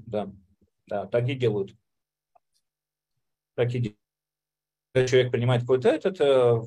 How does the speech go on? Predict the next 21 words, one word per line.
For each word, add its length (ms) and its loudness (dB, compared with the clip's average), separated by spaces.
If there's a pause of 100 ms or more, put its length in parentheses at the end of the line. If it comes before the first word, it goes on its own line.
(100)
по 80 -2
какой-то 420 2
причине 460 -4
он 140 -2
решил 280 -6
что-то 280 -6
ввести, 280 -4
он 100 2
может 200 -4
сказать 240 0
заранее, 380 2
это 140 -8
не 160 -6
будет 340 -2
на 120 -2
это. 240 -4 (720)
<coughs> 800 -2 (160)
Более 320 4
того, 240 2 (540)
<coughs> 1400 -2
извините, 600 0